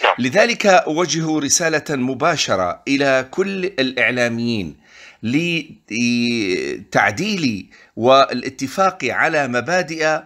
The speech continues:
Speaker 2: أساسية للتعامل مع العنف باسم الدين أو باسم ال-، القوميات أو باسم المذاهب.
Speaker 1: نعم.
Speaker 2: هناك ثلاث قضايا أنا أسميها تحف الإعلاميين، هي عبارة عن ثلاث كلمات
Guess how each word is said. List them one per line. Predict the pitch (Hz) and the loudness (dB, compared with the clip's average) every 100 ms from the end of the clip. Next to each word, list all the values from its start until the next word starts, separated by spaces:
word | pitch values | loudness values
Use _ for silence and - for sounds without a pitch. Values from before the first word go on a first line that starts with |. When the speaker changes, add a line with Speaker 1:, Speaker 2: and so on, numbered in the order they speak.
| _ _ _ - | _ _ _ 0
Speaker 2:
أساسية | 180 - 185 - 160 - 139 135 139 143 - - - | 0 2 2 2 2 2 2 0 -2 -4 -14 -20 -10
للتعامل | 113 165 - 135 151 202 190 175 175 175 - | -6 -4 2 6 6 4 0 -4 -6 -8 -6
مع | 123 143 143 147 147 - - | -2 0 0 -2 -4 -10 -4
العنف | 127 127 123 110 190 151 - - | -2 -2 -2 0 0 0 -8 -6
باسم | 147 - 131 | 2 2 2
الدين | 123 90 139 147 139 - | -2 -2 -2 -2 0 2
أو | 220 | 2
باسم | 160 147 156 - 156 151 151 - | 0 -4 0 -2 -2 -4 -4 -4
ال-، | 113 110 113 110 104 | -4 -4 -6 -8 -6
القوميات | 107 107 104 - 147 123 123 120 160 165 165 | -4 -4 -4 2 4 4 2 4 2 2 0
أو | 113 | -4
باسم | 98 113 135 131 135 131 | -4 -4 -2 0 -2 0
المذاهب. | 113 110 110 139 160 165 165 - _ - - - | 0 0 2 4 4 4 -6 -10 _ -20 -16 0
Speaker 1:
نعم. | 113 - | 0 2
Speaker 2:
هناك | 160 220 233 | 2 2 0
ثلاث | 196 - 196 190 | -4 -2 0 0
قضايا | - 156 160 170 170 160 | -2 -2 0 2 2 0
أنا | 156 | -2
أسميها | 135 - 143 165 160 143 | -4 -4 -4 -4 -2 -4
تحف | - 185 196 165 | -2 -2 -2 -2
الإعلاميين، | 151 135 147 139 135 120 120 123 156 185 - - - | -4 0 2 2 2 0 -2 0 -2 -4 -12 -20 -8
هي | 165 185 | 0 2
عبارة | 135 143 170 156 | 2 4 4 4
عن | 117 127 | 0 -4
ثلاث | - 135 185 180 | -4 -2 -2 -4
كلمات | - 143 131 127 139 156 165 | -6 -4 -2 -2 -2 -2 -6